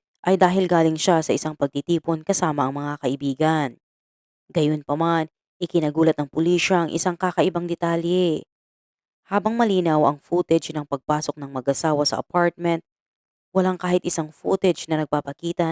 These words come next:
na sila ay umalis. Ito ay nag-iwan ng isang napakahalagang tanong.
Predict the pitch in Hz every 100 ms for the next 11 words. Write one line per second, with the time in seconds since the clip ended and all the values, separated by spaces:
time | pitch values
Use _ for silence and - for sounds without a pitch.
0 | 170 175 202 170 151 - 151 160 160 135
1 | - - - _ _ _ _ - - 160
2 | 160 156 147 - 175 170 165 165 156 170
3 | 170 175 175 - - 190 185 175 156 -
4 | 170 175 139